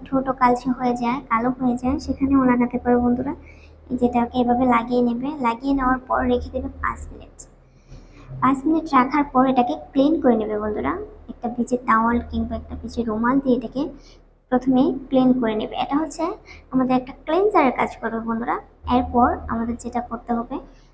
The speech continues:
সেকেন্ড স্টেপ, চলো শুরু করি সেকেন্ড স্টেপ। এবার যেটা করবো বন্ধুরা, এবার আমরা একটা গ্লো মাস্ক লাগানোর জন্য এখানে নিতে হবে এই যে বন্ধুরা, হাফ চামচ বেসন।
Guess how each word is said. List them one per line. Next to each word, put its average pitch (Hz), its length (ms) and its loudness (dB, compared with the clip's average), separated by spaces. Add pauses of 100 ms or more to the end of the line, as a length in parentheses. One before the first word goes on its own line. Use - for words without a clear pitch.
(160)
সেকেন্ড 247 300 0
স্টেপ, - 300 0 (260)
চলো 226 280 -2 (160)
শুরু - 300 -4
করি 302 240 -2
সেকেন্ড - 460 -8
স্টেপ। - 200 -14 (2500)
এবার 320 260 2
যেটা 302 240 2
করবো 247 260 2
বন্ধুরা, 240 400 2 (380)
এবার 247 420 -2
আমরা 247 200 0
একটা 247 160 -2
গ্লো 240 320 2
মাস্ক 269 380 -2
লাগানোর 233 360 -4
জন্য 233 400 -2 (440)
এখানে 277 220 4
নিতে 247 300 6
হবে 240 260 4
এই 247 280 2
যে 240 140 -8
বন্ধুরা, 226 300 0
হাফ 240 300 -2
চামচ 285 480 2 (840)
বেসন। 254 340 0